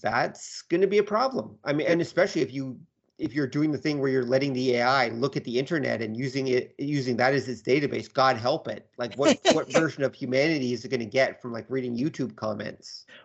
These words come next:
Speaker 2: Well, there, there's a, a, a, a, an important caveat to that.
Speaker 1: Okay.
Speaker 2: Because you've just described Tay.
Speaker 1: Who is Tay?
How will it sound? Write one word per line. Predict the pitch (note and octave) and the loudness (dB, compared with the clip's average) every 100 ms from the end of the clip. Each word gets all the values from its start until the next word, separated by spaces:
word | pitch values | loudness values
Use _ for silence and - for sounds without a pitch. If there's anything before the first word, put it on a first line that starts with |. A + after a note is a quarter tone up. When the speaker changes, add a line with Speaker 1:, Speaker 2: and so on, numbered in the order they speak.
| - | -4
Speaker 2:
Well, | F3 | 4
there, | A3+ - _ _ _ _ _ _ _ _ _ _ _ - F3+ | 4 2 _ _ _ _ _ _ _ _ _ _ _ -20 -20
there's | E3+ D#3+ C3 E3 C4 D#4+ C4 - | -12 -6 6 8 10 8 6 6
a, | G3 E3 D3 - | 10 10 10 8
a, | D#3+ | 6
a, | D#3+ B2+ C#3+ C3+ C3 - B2 A#2 A2 G#2+ - | 6 8 8 6 6 2 2 2 0 -2 -2
a, | B2 | 0
an | |
important | A#2+ A#2 C#3 E3+ D3+ B2+ | 0 -2 2 2 2 -4
caveat | - E3 D#3+ A2+ G2+ | 0 0 2 -2 -2
to | - F2+ | -6 -6
that. | F2+ C2 - _ _ _ _ _ - | -4 -6 -10 _ _ _ _ _ -8
Speaker 1:
Okay. | B2 A#2 E3 G#3+ - _ _ _ _ - | -4 -2 -2 -4 -10 _ _ _ _ -4
Speaker 2:
Because | C3 D#3 C#3+ | 0 4 4
you've | D3 C3+ | 4 4
just | D#3 D#3 | 4 4
described | - C#3 - D3 C3+ A2 | 0 -4 4 6 6 2
Tay. | - C#3+ A#2 D#2 - _ _ _ _ _ _ _ _ _ | -2 2 2 0 -12 _ _ _ _ _ _ _ _ _
Speaker 1:
Who | - D3 | 0 0
is | C3+ | -2
Tay? | - C3+ - | -2 0 -2